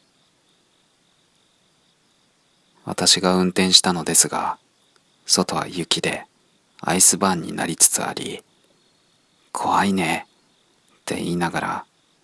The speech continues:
慎重に運転していました。バイパスに出るために長い信号待ちをしていました。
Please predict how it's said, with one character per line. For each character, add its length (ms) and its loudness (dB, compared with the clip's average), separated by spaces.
慎 320 6
重 200 0
に 200 -4
運 120 -4
転 260 -4
し 100 6
て 80 -4
い 80 -6
ま 100 -4
し 120 2
た。 280 -6
バ 180 -2
イ 60 0
パ 100 2
ス 140 4
に 160 0
出 100 2
る 80 0
た 140 -2
め 100 -4
に 320 -10
長 300 -2
い 240 -6
信 360 4
号 200 2
待 180 2
ち 80 2
を 80 0
し 140 6
て 80 -2
い 80 -6
ま 100 -4
し 80 6
た。 320 -4